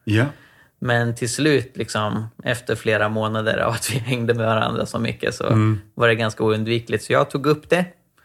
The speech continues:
Speaker 2: Och hon sa att hon har tänkt samma sak.
Speaker 1: Mm.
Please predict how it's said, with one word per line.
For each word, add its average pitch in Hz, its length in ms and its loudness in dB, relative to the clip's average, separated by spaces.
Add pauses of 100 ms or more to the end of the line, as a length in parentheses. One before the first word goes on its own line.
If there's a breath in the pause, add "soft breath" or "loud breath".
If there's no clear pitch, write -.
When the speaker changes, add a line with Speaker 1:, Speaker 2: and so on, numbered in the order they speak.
(340 soft breath)
Speaker 2:
Och 120 120 -4
hon 135 180 0
sa 135 300 4
att 131 100 0
hon 135 140 0
har 143 80 0
tänkt 151 500 -4 (160)
samma 139 300 -2
sak. - 480 -2
Speaker 1:
Mm. 120 320 4